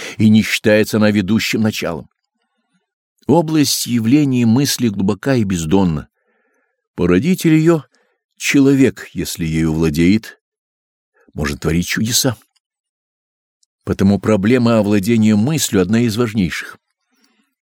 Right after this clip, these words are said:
Можно удивляться тому, в каком небрежении находится мысль у современного человека. Мысли часто скачут, как блохи, или при упорстве становятся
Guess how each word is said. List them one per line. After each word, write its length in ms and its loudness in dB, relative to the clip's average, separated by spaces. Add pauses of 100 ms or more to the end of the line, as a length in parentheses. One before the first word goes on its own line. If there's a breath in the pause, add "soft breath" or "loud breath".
Можно 460 2
удивляться 680 0
тому, 240 -2
в 80 -14
каком 320 -2
небрежении 680 2
находится 480 -2
мысль 260 -2
у 60 -2
современного 560 0
человека. 420 -2 (880)
Мысли 520 2
часто 480 -2
скачут, 480 -2
как 240 -2
блохи, 480 -4 (240 loud breath)
или 180 2
при 160 0
упорстве 560 0
становятся 480 0